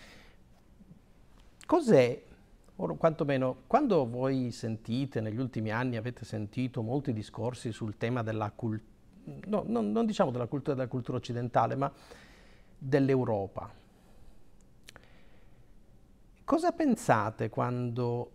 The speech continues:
eh, qualcuno, parlando della cultura occidentale, il massimo che riesce a fare è quello di tornare e dire,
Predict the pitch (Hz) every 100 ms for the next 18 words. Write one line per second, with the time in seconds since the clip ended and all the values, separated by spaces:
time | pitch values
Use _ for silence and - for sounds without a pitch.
0 | - 120 120 120 113 - - - - -
1 | - - - - - - - - - -
2 | - - - - - - 135 120 - 165
3 | 165 143 131 123 120 - - - - -
4 | - - - - - - - - 131 143
5 | 165 180 151 123 117 117 113 117 - 123
6 | - 165 139 123 117 - 127 - 143 147
7 | 190 180 - 110 110 127 135 147 160 180
8 | 185 - 123 127 160 190 196 - - -
9 | 117 117 175 - 117 123 123 113 - 208
10 | 143 113 127 123 110 120 123